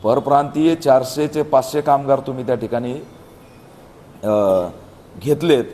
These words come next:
आणि त्यांना जो पगार भेटतो तो पर्मनंट कामगारापेक्षा जास्त आहे.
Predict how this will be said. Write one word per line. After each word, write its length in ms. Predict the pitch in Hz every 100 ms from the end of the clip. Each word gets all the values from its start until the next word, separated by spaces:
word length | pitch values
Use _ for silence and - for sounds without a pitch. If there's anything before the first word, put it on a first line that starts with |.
| - -
आणि 200 | 104 135
त्यांना 520 | 110 113 127 151 170
जो 180 | 165 170
पगार 380 | 170 151 151 147
भेटतो 440 | 131 123 - 143
तो 340 | 151 156 160 151 - - - -
पर्मनंट 400 | 156 170 175 170
कामगारापेक्षा 680 | 165 165 170 170 165 170
जास्त 340 | 156 165 165
आहे. 120 | 165